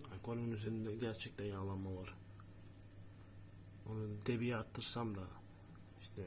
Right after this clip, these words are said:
yukarı suyu versem de gitmiyor. Ya yüzey temizleyici ya da moli gerekiyor. Tabii karidesle de yiyecekleri için moli koyamıyorum.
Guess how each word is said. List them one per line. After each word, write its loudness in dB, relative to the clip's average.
yukarı 0
suyu 4
versem 2
de 2
gitmiyor. -4
Ya 0
yüzey 4
temizleyici 0
ya 2
da 4
moli 2
gerekiyor. -2
Tabii -6
karidesle 4
de 2
yiyecekleri 0
için 0
moli 0
koyamıyorum. 0